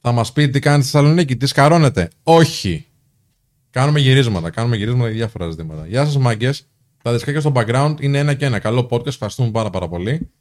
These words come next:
Λοιπόν, πολλές γυναίκες μέσα.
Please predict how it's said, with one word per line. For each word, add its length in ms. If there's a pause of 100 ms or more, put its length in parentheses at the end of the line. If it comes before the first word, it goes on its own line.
(680)
Λοιπόν, 1200 (1700)
πολλές 220
γυναίκες 320
μέσα. 380